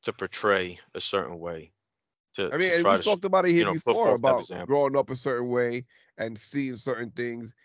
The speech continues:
Speaker 2: and, you know, because, you know, that's how we were showed and we were raised, and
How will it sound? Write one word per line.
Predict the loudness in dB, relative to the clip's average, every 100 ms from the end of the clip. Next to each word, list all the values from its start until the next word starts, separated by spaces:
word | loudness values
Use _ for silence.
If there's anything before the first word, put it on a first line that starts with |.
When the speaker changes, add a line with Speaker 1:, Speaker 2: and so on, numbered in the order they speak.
| _ _ -4
Speaker 2:
and, | -4 -6 -12
you | -10
know, | -8 -8
because, | -10 -8 -8 -8
you | -8 -4
know, |
that's | -4 -4
how | -4 -4
we | -4
were | -6 -8
showed | -6 -4 -2 -4
and | -6 -8
we | -6
were | -4
raised, | -6 -6 -8 -10 -14
and | -16 -18